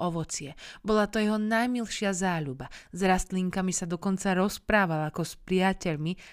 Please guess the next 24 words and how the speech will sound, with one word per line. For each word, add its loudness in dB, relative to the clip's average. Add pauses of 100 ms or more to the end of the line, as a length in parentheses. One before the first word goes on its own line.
(160)
a -2
skúšal 0
rôzne 0
spôsoby, -4 (320)
ako -4
sa -4
o -4
pôdu -4
starať, -10 (400)
aby 0
jeho -4
plody -4 (240)
chutili -8
výborne. -8 (800)
Celá 2
dedina 0
za -4
ním -6
chodila -2
po -2
rady -2 (320)
a 0
s -2
mamičkou -2